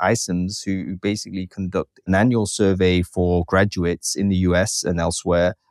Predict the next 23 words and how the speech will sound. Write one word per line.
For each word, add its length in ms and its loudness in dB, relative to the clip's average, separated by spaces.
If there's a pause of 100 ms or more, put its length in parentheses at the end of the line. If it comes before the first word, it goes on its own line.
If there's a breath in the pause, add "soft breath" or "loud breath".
as 200 -4
to 120 -4
what 320 -2
they 360 2 (120)
desire. 540 0 (340)
And 380 0
this 300 -2
is 60 2
the 60 2
first 320 2
time 240 2
when 140 2
I 60 2
encountered 800 0
this 300 -2 (300)
kind 240 0
of 160 -2
gerontocratic 840 2
view 360 0
of 120 -2
what 160 0
remote 300 4
was. 260 2